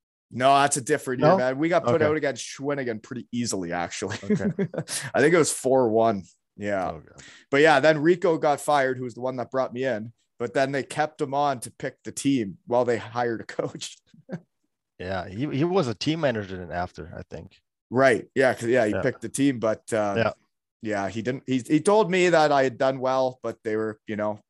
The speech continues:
Speaker 1: you know how it is when, uh, your team loses, the imports
Speaker 2: Yeah.
Speaker 1: go. And I was like, "Yep,
Speaker 2: Yeah.
Speaker 1: I, I know." <laughs>
Speaker 2: <laughs>
Speaker 1: Smell you later. <laughs> So Rico, I got no problem with you, buddy. Whenever you wanna come to the Shed for a visit, let me know.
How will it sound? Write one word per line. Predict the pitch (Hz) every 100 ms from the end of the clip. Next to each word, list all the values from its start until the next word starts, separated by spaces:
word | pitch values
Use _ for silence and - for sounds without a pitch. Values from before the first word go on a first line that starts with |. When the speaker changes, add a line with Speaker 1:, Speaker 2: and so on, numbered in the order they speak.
| -
Speaker 1:
you | 220
know | 233
how | 202 190
it |
is | 202 190
when, | 160 165 147 143
uh, | 143 143 139 _ _ _ _ _
your | 107
team | 107 165 185
loses, | 170 180 185 196 -
the | 107
imports | 131 123 127 127
Speaker 2:
Yeah. | 165 180
Speaker 1:
go. | 90 - -
And | 135
I | 143
was |
like, | 160 175 170
"Yep, | 226 240 -
Speaker 2:
Yeah. |
Speaker 1:
I, | 165 175 -
I | 127 147
know." | 113 113 - - - -
<laughs> | - 180 190 165 180
Speaker 2:
<laughs> | - 147 139 120
Speaker 1:
Smell | - 123 131
you | 151 156
later. | 120 110 120 120
<laughs> | - - 175 - -
So | - - - - 175
Rico, | 175 240 262 233
I | 185
got | 190 196
no | 208
problem | 208 208 185
with | 175
you, | 165
buddy. | 139 165 165 135
Whenever | 139 185 196
you |
wanna | 190 180
come | - 185
to | 170
the | 160
Shed | - 180 160
for | 170
a | 143
visit, | 170 160 147
let | 151
me | 143
know. | 143 160